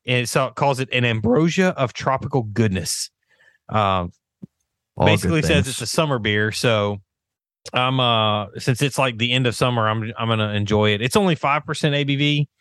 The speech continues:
Speaker 1: um, but it's a sour with low I B Us.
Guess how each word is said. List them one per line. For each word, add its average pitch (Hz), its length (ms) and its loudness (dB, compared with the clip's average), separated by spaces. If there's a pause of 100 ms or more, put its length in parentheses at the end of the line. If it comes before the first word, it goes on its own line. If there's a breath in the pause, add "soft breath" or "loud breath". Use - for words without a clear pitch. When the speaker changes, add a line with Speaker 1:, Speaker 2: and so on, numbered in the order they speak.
(600 soft breath)
Speaker 1:
um, 104 680 0
but 123 140 0
it's 117 120 -4
a - 40 -8
sour 180 580 -2 (200)
with 123 160 -2
low 131 180 2
I 127 140 0
B 123 100 -2
Us. 104 400 -2